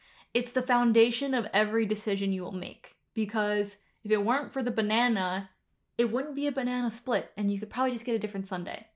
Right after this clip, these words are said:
okay? Your banana or your purpose defines who you are, what you do, and what you stand for. Everything else I talk to you all about on this podcast is more so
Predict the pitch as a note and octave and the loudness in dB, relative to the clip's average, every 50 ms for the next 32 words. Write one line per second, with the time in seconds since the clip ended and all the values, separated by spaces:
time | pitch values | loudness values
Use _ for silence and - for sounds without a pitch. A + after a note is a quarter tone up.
0 | _ _ - - C4 C#4 C4+ C4+ _ _ _ - - - - _ _ _ _ _ | _ _ -12 -8 -8 -8 -8 -10 _ _ _ -20 -20 -20 -20 _ _ _ _ _
1 | _ _ - G#3+ A#3+ C#4 D#4 C4+ D4+ C4 A#3+ B3 C4 C4+ C#4 C4 A#3+ G3+ F#3+ F#3+ | _ _ -2 0 2 2 2 2 0 0 2 2 2 2 4 4 4 4 4 2
2 | G3 G#3 A3 A3+ - _ _ - - G#3+ G#3+ G3+ G3 G3 G3 - - D4 D#4+ F4 | 2 -2 -4 -8 -14 _ _ -2 0 2 2 4 2 0 0 -4 -4 -2 -2 0
3 | F4 - G3+ F#3 F#3 A3 D4 - - - - - - - - G#3 A3+ - A#3 A3 | 2 4 4 4 4 4 0 -2 -6 -8 -10 -10 -12 -8 -4 -4 -2 0 2 2
4 | G#3+ G#3+ G#3 G3+ G3+ - - F#3+ - - B3 C#4 D4+ D#4 D4+ C4 G#3+ G3 F#3 F#3 | 2 2 0 -2 -4 -6 -8 -8 -4 -4 -4 -2 -2 -2 -2 2 4 4 4 6
5 | F3+ F3+ F#3 G3 G#3 - - _ - G3 F#3+ G3+ A3 A#3+ - A#3+ A3 F#3+ F3 F#3+ | 4 4 2 0 -4 -8 -14 _ -6 -2 0 2 2 2 2 0 0 0 2 2
6 | F3+ F3+ F3+ F#3 F3+ F3 F3 F3 - - F3 F3 F3 - - - E3 F3 E3+ F3 | 2 2 2 0 -2 -2 -4 -6 -6 -6 -8 -10 -10 -12 -10 -8 -6 -6 -6 -8
7 | F3 - - - - - - G3+ - _ _ _ _ _ _ _ _ _ _ _ | -8 -8 -6 -6 -4 -6 -6 -8 -12 _ _ _ _ _ _ _ _ _ _ _
8 | _ _ _ _ - C4+ C#4+ E4 F4 E4+ E4+ D#4+ D4 C#4 C4 C4 B3+ C4 A3 G3+ | _ _ _ _ 4 4 6 6 4 2 2 0 -2 0 -2 0 0 -2 -2 -4
9 | G3 - - G3+ G3 G3 G3 - - G#3 G3+ F#3+ F#3 F3+ F3+ F3+ F3+ F3 F3 F3+ | -4 -4 0 0 0 0 -2 -4 -4 -2 0 2 2 0 0 0 2 4 4 4
10 | F3 - - - _ _ _ _ _ _ _ - G#3 G3+ G3+ G3+ G3 - - G3 | 2 0 -4 -12 _ _ _ _ _ _ _ 0 2 2 2 -2 -4 -4 -2 0
11 | F#3 F#3 - - - A3+ A3 A#3 A#3+ A#3+ A#3+ - - A3+ G#3 G#3 A3 A#3 C4 C4+ | 0 0 -2 -4 -6 -2 0 2 2 0 0 -4 -4 -4 0 0 2 2 2 2
12 | C4+ C4 - C4+ B3 A#3+ A#3+ A#3 A#3 A#3 | 2 0 0 2 4 4 4 4 2 -2